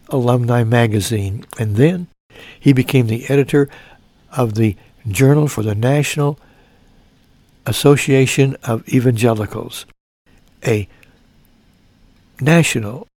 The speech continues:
magazine that talked about what God was doing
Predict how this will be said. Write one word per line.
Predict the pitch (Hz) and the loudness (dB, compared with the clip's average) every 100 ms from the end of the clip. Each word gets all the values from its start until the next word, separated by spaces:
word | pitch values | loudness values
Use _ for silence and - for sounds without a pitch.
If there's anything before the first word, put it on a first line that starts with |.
| _ _ _ _ _ _ _ _ - - | _ _ _ _ _ _ _ _ -20 -14
magazine | 135 135 139 110 - 98 92 - _ _ _ _ | -4 0 0 0 -4 -10 -12 -20 _ _ _ _
that | - 117 | -12 -8
talked | - 165 143 | -6 -4 0
about | 139 143 | 2 2
what | 143 147 | -2 -4
God | 131 135 123 | 0 0 0
was | 113 110 | -4 -2
doing | 135 127 110 101 | 2 2 2 -4